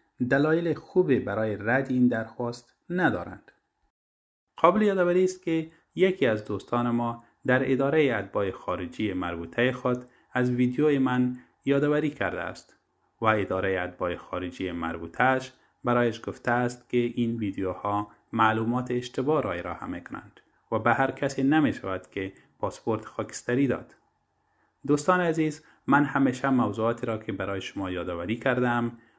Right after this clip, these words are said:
ماده قانون آلمان را که در مورد آن می‌باشد، نیز یادآوری کردم و گفتم که شما می‌توانید با وکیل و یا یک دفتر مشوره‌دهی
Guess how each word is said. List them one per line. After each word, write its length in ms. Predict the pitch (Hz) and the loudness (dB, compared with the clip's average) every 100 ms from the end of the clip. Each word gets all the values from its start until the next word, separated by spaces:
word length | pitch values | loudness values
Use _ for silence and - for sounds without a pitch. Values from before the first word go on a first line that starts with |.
| - | -2
ماده 440 | 113 120 135 151 | 2 4 4 2
قانون 460 | 127 - 98 113 139 | 0 -2 -2 2 2
آلمان 400 | 127 120 120 117 | 2 0 -2 -2
را 180 | 113 113 | -2 -2
که 280 | 110 113 107 | -4 -6 -4
در 200 | 95 92 | -4 -4
مورد 340 | 90 92 92 | -4 -4 -4
آن 140 | 90 | -4
می‌باشد، 600 | 90 87 85 82 - 120 117 - _ - | -4 -4 -6 -4 0 0 -2 -10 _ 0
نیز 440 | 123 131 127 127 | 2 4 0 -2
یادآوری 440 | 139 123 139 156 147 | -4 -2 0 0 -2
کردم 460 | - 95 101 - - _ _ _ _ - | -6 -6 -8 -10 -14 _ _ _ _ -2
و 100 | 117 | 0
گفتم 640 | 120 123 - 151 151 147 143 - _ _ | 2 0 2 2 4 2 -2 -12 _ _
که 240 | 135 123 | 2 2
شما 320 | 123 - 117 | 0 -2 -2
می‌توانید 640 | 113 127 127 131 127 123 - | 2 0 0 -2 -2 -4 -2
با 180 | 107 98 | 0 0
وکیل 420 | 90 - 139 139 | -4 -2 0 2
و 160 | 123 110 | 0 0
یا 220 | 101 95 | -2 -4
یک 120 | 92 | -6
دفتر 380 | 92 - 98 95 | -8 -4 -2 -2
مشوره‌دهی 1000 | 90 87 - 98 90 85 85 123 127 127 | -4 -6 -8 -6 -6 -8 -4 -2 -2 -4